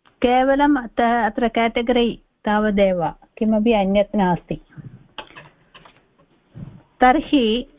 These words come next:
शप् प्रत्ययः षित् इति उपरि उक्तम्।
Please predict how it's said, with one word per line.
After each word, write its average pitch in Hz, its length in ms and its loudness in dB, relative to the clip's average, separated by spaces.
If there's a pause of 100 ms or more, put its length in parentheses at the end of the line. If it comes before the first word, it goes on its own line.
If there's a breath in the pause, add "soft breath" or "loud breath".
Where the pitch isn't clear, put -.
(140)
शप् 294 320 -4
प्रत्ययः 226 840 -2 (400)
षित् 302 280 -2 (1160)
इति 226 500 0
उपरि 220 440 0
उक्तम्। 202 520 -4